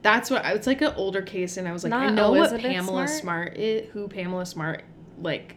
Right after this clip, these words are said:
Speaker 1: I knew vaguely, but I didn't know the whole story. But she's, like, she got, like, a high school boy that she was having a full-on affair with, and she was, like, a staff member at the high school, but not really, not a teacher.
Speaker 2: Jesus, okay.
Speaker 1: She had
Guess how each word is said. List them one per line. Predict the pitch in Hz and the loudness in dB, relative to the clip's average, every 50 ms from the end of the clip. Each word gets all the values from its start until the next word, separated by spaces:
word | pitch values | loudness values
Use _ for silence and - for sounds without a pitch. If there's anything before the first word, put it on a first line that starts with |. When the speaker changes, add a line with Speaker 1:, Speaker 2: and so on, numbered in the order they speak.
| - | -12
Speaker 1:
I | 185 | -10
knew | 180 175 165 151 170 180 | -8 -8 -6 -6 -4 -6
vaguely, | 170 165 151 135 156 160 170 214 226 233 | -6 -8 -8 -8 -8 -6 -2 -2 -2 -2
but | 226 - 185 160 | -2 -4 -4 -4
I | 160 | -4
didn't | 160 165 160 | -4 -6 -8
know | - 156 | -8 -8
the | 156 156 | -8 -8
whole | 165 165 165 | -6 -8 -8
story. | 165 - - 151 156 160 170 185 180 - - - - - - | -8 -8 -8 -6 -4 -4 -4 -6 -8 -12 -16 -20 -20 -16 -12
But | - 180 | -10 -8
she's, | - - - 254 254 247 214 196 | -4 -2 0 2 2 2 2 0
like, | 214 208 185 175 - - - - - - - - - - | 0 0 0 -2 -4 -10 -18 -20 -20 -20 -20 -20 -18 -14
she | - - - - 240 240 233 226 | -10 -8 -4 -2 0 0 0 0
got, | 196 - 214 202 196 180 - | 0 0 0 2 2 2 0
like, | 185 190 180 180 | 0 -2 -4 -4
a | 165 | -6
high | - - 180 180 | -8 -6 -4 -4
school | 180 180 - - 190 175 | -4 -6 -6 -6 -6 -6
boy | 160 170 175 170 | -4 -4 -4 -4
that | 170 165 | -4 -4
she | 165 - 170 | -6 -6 -8
was | 165 160 | -8 -10
having | - - 160 156 151 151 156 | -8 -8 -8 -6 -6 -6 -6
a | 151 147 147 - | -6 -6 -6 -10
full-on | - - - 160 160 156 151 147 147 151 151 - - | -10 -10 -8 -6 -4 -4 -4 -6 -6 -8 -8 -10 -12
affair | - - - 170 156 147 147 | -14 -14 -12 -10 -8 -6 -4
with, | 165 180 180 180 | -4 -4 -4 -6
and | 175 160 160 | -6 -8 -6
she | - - 226 | -4 -4 -2
was, | 208 208 202 175 | -2 -2 -2 -2
like, | 175 156 170 | -4 -6 -6
a | |
staff | 165 - - - 143 143 147 156 - | -8 -10 -6 -6 -6 -6 -6 -8 -8
member | 175 180 185 180 190 190 | -6 -6 -4 -4 -4 -4
at | 185 185 | -4 -4
the | 185 202 | -6 -8
high | 190 196 202 202 | -8 -6 -6 -6
school, | 202 - - 220 214 214 208 | -6 -8 -6 -4 -2 -2 -2
but | 196 190 - - - | -2 -4 -8 -8 -10
not | 165 147 139 - | -10 -10 -10 -10
really, | - 151 151 - - | -10 -8 -8 -8 -8
not | - 165 170 139 | -8 -8 -8 -8
a | - | -10
teacher. | - - 156 160 156 - 214 214 220 | -10 -10 -10 -8 -6 -4 -4 -2 -2
Speaker 2:
Jesus, | 220 220 - 214 202 226 233 208 - - 120 110 - - | -4 -6 -8 -10 -10 -8 -8 -8 -10 -12 -14 -16 -14 -14
okay. | 208 | -12
Speaker 1:
She | 202 170 185 151 226 226 220 - 180 214 | -8 -6 -4 -2 0 0 0 2 0 0
had | - 185 196 196 190 190 180 180 175 | -2 -2 -2 -2 -2 -2 -2 -4 -8